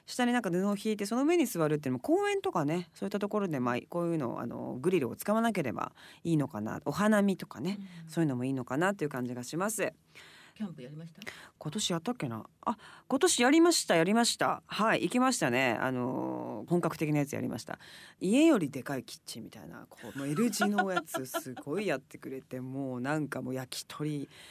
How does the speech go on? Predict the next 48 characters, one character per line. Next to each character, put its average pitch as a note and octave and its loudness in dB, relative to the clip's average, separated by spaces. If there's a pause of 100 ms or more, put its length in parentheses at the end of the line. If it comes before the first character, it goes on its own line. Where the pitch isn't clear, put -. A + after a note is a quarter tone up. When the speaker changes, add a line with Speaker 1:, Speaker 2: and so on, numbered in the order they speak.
(280)
Speaker 1:
朝 - -6
か C3+ -8
ら A#2 -6
お A#2+ -8
し - -8
ゃ C#3 -4
れ C#3 -4
サ C3+ -8
ン B2+ -2
ド C3+ -6
イ C#3 -6
ッ - -10
チ - -6
み B2+ -6
た B2+ -6
い - -8
な B2+ -10
の B2+ -12
を B2+ -8
ね、 D3 -2 (460)
す - -6
ご C#3 0
い B2+ 0
や B2+ -2
っ B2 -6
て - -6
い C3+ -8
た B2+ -4
だ B2 -4
い A#2+ -4
て、 B2+ -2
ま C#3 2
あ、 - 2
私 D#3+ -2
は D3+ 2
ひ D3 -2
た D3+ -2
す D3 -4
ら D3 -6
片 C3 -6
付 A#2+ -6
け A2+ -4
る A#2+ -4
み A#2 -6
た - -8
い - -10
な C#3 -8
ね、 C4+ -2